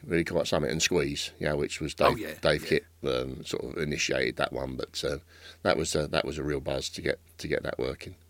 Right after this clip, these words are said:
Speaker 2: I know they'd played there separately. I know Glenn had played there and, and Chris
Speaker 1: And Chris
Speaker 2: had
Speaker 1: had
Speaker 2: played
Speaker 1: played
Speaker 2: there.
Speaker 1: there, yeah. But
Speaker 2: And
Speaker 1: to actually
Speaker 2: then
Speaker 1: get
Speaker 2: to get
Speaker 1: Squeeze
Speaker 2: the
Speaker 1: to actually play in a little, little
Speaker 2: Yeah.
Speaker 1: pub, you know, two hundred capacity club like the Cricketers, you think, wow. You
Speaker 2: I
Speaker 1: know?
Speaker 2: remember, yeah, I remember it. I was, I came to that
Speaker 1: <laughs>
Speaker 2: show.
Speaker 1: The, uh,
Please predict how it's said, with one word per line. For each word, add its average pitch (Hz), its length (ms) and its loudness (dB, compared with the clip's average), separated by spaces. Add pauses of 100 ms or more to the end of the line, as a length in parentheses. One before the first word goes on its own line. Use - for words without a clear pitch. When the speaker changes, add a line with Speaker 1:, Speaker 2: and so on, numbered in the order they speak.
(160)
Speaker 2:
I 113 60 -4
know 151 160 2
they'd 147 160 -2
played 123 260 -2
there 107 120 -4
separately. 92 420 -4
I 95 60 -8
know 98 140 -8
Glenn 107 280 -4
had 92 100 -10
played 95 280 -8
there 92 200 -6
and, 87 280 -10
and 85 160 -12
Chris 82 180 0
Speaker 1:
And - 0 -
Chris 95 180 6
Speaker 2:
had 92 80 0
Speaker 1:
had 92 60 -6
Speaker 2:
played 80 220 4
Speaker 1:
played - 0 -
Speaker 2:
there. 78 180 4
Speaker 1:
there, 76 120 6
yeah. - 40 -6 (140)
But - 100 -2
Speaker 2:
And 110 80 6
Speaker 1:
to 107 60 12
actually - 180 8
Speaker 2:
then 90 160 12
Speaker 1:
get - 100 8 (440)
Speaker 2:
to - 160 4
get - 20 -8
Speaker 1:
Squeeze 85 340 4
Speaker 2:
the 82 60 4
Speaker 1:
to 82 60 0
actually 82 160 0
play 85 240 8
in 80 40 4
a 80 60 4
little, 82 240 2 (380)
little 110 160 12
Speaker 2:
Yeah. 104 80 -2
Speaker 1:
pub, 98 180 12
you 107 60 6
know, 85 120 8
two 85 200 6
hundred 78 260 2 (520)
capacity 82 500 2
club 76 240 2
like 78 180 4
the - 60 -12
Cricketers, 73 440 0
you 71 80 -6
think, 73 240 -8
wow. - 440 -2
You - 80 -2
Speaker 2:
I - 20 2
Speaker 1:
know? 76 60 0 (100)
Speaker 2:
remember, 143 240 12
yeah, 123 140 6
I 98 60 -4
remember 113 340 0
it. 78 140 -16
I 104 100 -6
was, 107 220 0
I 110 140 -6
came 135 280 -2
to - 100 -6
that 95 140 -4
Speaker 1:
<laughs> - 60 -4
Speaker 2:
show. 82 120 -4
Speaker 1:
The, 82 240 0
uh, 80 80 0